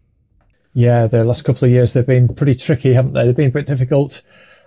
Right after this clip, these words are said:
And it's not just bonds, but equities have also fallen last year. Now, I think that's happened maybe two, maybe three times over the last hundred years when you look at calendar years. So that's made it really difficult for investors.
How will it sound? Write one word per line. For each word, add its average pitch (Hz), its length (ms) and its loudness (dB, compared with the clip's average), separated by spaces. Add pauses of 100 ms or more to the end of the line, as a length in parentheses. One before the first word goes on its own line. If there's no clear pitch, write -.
And 156 240 -2
it's - 160 -6
not 185 160 -2
just - 240 -6
bonds, 165 400 -2
but - 200 -8
equities 139 520 -4
have 135 160 -4
also 156 500 0
fallen 147 480 0
last 120 320 -4
year. 120 320 -2 (540)
Now, 135 420 0 (300)
I - 120 -20
think 196 240 -2
that's 151 180 -8
happened 156 500 -2 (260)
maybe 156 320 0 (160)
two, 170 400 2 (100)
maybe 151 180 0
three 160 300 -2
times 151 560 -4
over 127 200 -2
the 139 80 -4
last 143 260 -4
hundred 147 360 -2
years 143 360 2
when 123 100 -2
you 131 140 -2
look 123 140 -4
at - 160 -10
calendar 139 340 -2
years. 127 540 0 (680)
So - 200 -2
that's 190 320 -2
made 160 260 0
it 139 100 -2
really 127 480 2
difficult 123 560 -4
for 117 220 0
investors. - 640 -8